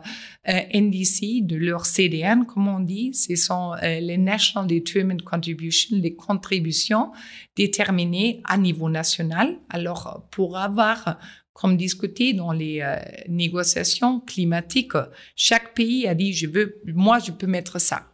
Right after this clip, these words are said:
Moi, je peux mettre ça. » Et la Tunisie a vachement bien pris sa responsabilité. Maintenant, le problème, c'est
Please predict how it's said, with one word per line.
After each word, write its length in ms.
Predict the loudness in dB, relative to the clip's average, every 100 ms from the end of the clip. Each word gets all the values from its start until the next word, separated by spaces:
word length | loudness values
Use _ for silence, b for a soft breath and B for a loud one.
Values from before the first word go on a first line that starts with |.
| 4
Moi, 220 | 4 4
je 120 | 0
peux 160 | -4 -2
mettre 340 | -2 -2 -4
ça. » 240 | -4 -6 B B B B 4
Et 40 |
la 140 | 4 4
Tunisie 640 | 2 2 2 2 0 -4 -2
a 120 | 0
vachement 480 | 2 2 2 4 4
bien 440 | 2 2 2 4
pris 280 | 2 -2 -2
sa 160 | 0 2
responsabilité. 1080 | 0 -2 -4 -4 -2 0 -2 -2 0 0 B B B B B 0
Maintenant, 680 | 4 6 6 4 0 -10 -14 -6
le 140 | -4
problème, 340 | 0 2 2
c'est 280 | 4 2 0